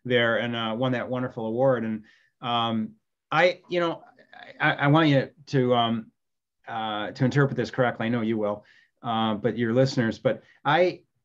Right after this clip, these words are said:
I was asked to speak there as a keynote speaker, spoke specifically about the environment,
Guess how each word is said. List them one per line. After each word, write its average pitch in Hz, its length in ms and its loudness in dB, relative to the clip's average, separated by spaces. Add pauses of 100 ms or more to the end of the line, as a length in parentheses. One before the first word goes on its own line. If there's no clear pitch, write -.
(300)
I 151 220 6
was 202 160 4
asked 151 240 0
to 165 60 -6
speak 117 300 -4
there 107 220 -2
as 110 120 -6
a 113 60 -10
keynote 135 300 0
speaker, 107 600 -8 (260)
spoke - 360 0
specifically 180 640 0
about 143 220 4
the 147 80 2
environment, 101 580 -2